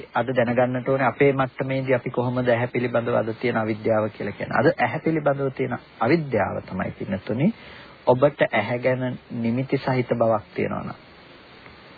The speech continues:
ඇහැ පිළිබඳව නිමිති සහිත බවක් තියෙනවා නම් ලෝකේ දකින්න පුළුවන් ඇහක් තියෙනවා, ඇහැ තියෙන පුද්ගලයෙක් ඉන්නවා කියන එක ඒකම තමයි පින්නතුනි අවිද්‍යාව කියලා කියන්නේ.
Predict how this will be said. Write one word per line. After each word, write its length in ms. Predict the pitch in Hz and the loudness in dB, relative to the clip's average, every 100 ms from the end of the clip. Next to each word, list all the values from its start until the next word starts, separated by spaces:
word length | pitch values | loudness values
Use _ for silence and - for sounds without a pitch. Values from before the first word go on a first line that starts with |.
| - - | -20 0
ඇහැ 200 | 117 117 | 2 2
පිළිබඳව 540 | 131 123 123 123 143 160 - - | 2 4 2 2 2 0 -6 -8
නිමිති 360 | 117 131 139 135 | 0 2 2 0
සහිත 300 | 123 123 113 | -2 -2 0
බවක් 300 | 113 107 101 | 2 0 -2
තියෙනවා 320 | - 98 - 98 | -4 -4 -4 -8
නම් 100 | - - - - - - - - | -10 -16 -20 -20 -20 -20 -20 -4
ලෝකේ 380 | 127 120 113 120 | 4 4 6 2
දකින්න 340 | 110 107 113 117 | 2 0 -4 -2
පුළුවන් 380 | 120 113 110 | 2 2 2
ඇහක් 260 | 104 104 107 - | 0 -2 -4 -2
තියෙනවා, 320 | 117 113 117 | 2 2 2
ඇහැ 200 | 110 110 | 0 0
තියෙන 300 | - 113 117 | 0 0 0
පුද්ගලයෙක් 600 | 113 104 113 117 113 - | -4 0 4 4 2 -2
ඉන්නවා 280 | 117 117 117 | -2 0 0
කියන 240 | 123 120 | -2 -2
එක 180 | 123 - 202 - - - - | -2 -2 -4 -4 -18 -20 -2
ඒකම 360 | 117 131 151 139 | 4 4 4 0
තමයි 280 | 131 131 131 | -2 -2 -2
පින්නතුනි 440 | - 131 131 143 123 | -2 -2 -2 -2 0
අවිද්‍යාව 460 | 113 104 104 98 | 0 0 0 0
කියලා 220 | - 98 | -4 -10
කියන්නේ. 340 | - - - | -8 -12 -14